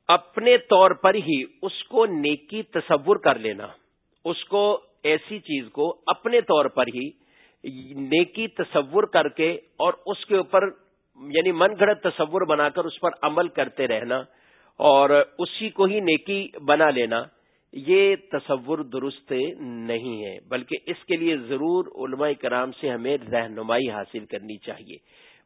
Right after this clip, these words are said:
بہت سی چیزیں بعض اوقات ایسی رائج ہو جاتی ہیں کہ جس کا نیکی کے ساتھ بظاہر کوئی تعلق نہیں ہوتا،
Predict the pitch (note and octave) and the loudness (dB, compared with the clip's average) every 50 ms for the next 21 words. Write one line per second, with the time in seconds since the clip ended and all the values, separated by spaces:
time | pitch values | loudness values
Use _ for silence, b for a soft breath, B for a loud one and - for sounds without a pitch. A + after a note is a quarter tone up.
0 | b - B2 A#2+ D3+ F#3 F#3+ G3+ A3+ A3 - A3+ A3+ E3+ - F#3+ F3+ D#3+ F#3 G3+ | b -20 -6 2 4 4 4 4 2 -4 -6 -8 -12 -10 -10 -10 -2 2 4 4
1 | G3+ E3+ D3 B2 A#2 C3 C#3+ D3+ F3+ G#3 A3 G3+ G#3 E3 - F#3 E3+ D#3+ D#3 - | 2 2 -4 -6 2 6 6 6 6 6 2 0 -4 -2 2 2 4 4 2 -2
2 | - _ _ - D#3+ E3+ D#3+ - - - A3+ A3 F3 C#3+ C#3+ C3 C3 C3 A#2 - | -6 _ _ -4 -4 -4 -4 -6 -10 -8 -6 -4 0 2 2 4 2 0 -2 -6
3 | - G#2+ A#2 A2+ G2 G#2+ G2+ G2 _ - C3+ B2 A2 A2+ G#2 G#2+ - _ b b | -10 -8 -8 -6 -4 -6 -6 -6 _ -10 -10 -10 -8 -10 -10 -10 -12 _ b b
4 | b b b b b b - D#3+ E3+ F#3 G3 G3+ G3 E3 D3 B2+ A#2 - - F#3+ | b b b b b b 0 2 4 6 6 6 4 2 -2 -20 -14 -4 -2 0
5 | A3+ A3 - - - - F#3+ F3+ F3+ F#3 F#3 D#3 C#3 B2+ B2+ C3+ C#3 C#3 - - | 0 0 -2 -6 0 4 6 6 6 4 2 0 -4 -2 -2 -2 -2 -4 -4 -6
6 | B3 B3 - A#3+ A3 - - G#3 F#3+ F#3+ G3 F#3+ - _ - C#3 C3+ C3+ C3+ A#2 | -6 -4 0 0 0 4 4 4 6 6 4 2 0 _ -20 -10 -4 -4 -2 2
7 | C#3 C#3 C#3+ D3+ D3+ E3 F#3 F#3 F#3 - F#3+ G3+ G3+ G3 - E3+ C#3 C#3 C3+ C3+ | 4 4 4 4 2 0 -2 -2 0 0 0 0 0 2 2 4 4 4 2 -2
8 | D3 E3 D#3+ - C#3 B2 A#2+ B2+ B2 B2 C#3+ C3+ A2+ A2 F#2+ - - G#2+ F#2+ | -6 -4 -4 -4 -6 -4 -4 -6 -4 -4 -4 -6 -6 -6 -8 -8 -8 -10 -10